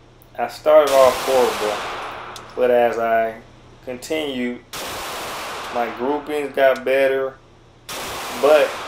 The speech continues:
I began to shoot low and to the left. So like I said, I don't know if it's a Glock. Someone just told me that that's the way Glocks shoot, low and to the left,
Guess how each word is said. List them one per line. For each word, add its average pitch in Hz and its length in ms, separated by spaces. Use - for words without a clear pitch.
I 123 280
began 123 420
to 117 140
shoot 127 440
low 120 360
and 113 200
to 120 140
the 107 200
left. 110 380
So 131 200
like 135 260
I 131 100
said, 131 480
I 127 60
don't 127 200
know 120 240
if - 120
it's - 260
a 104 60
Glock. 113 420
Someone 120 420
just 113 220
told 120 300
me 113 80
that 107 240
that's 110 220
the 117 80
way 110 200
Glocks 107 440
shoot, 135 380
low 120 280
and 107 100
to 120 100
the 107 160
left, 135 380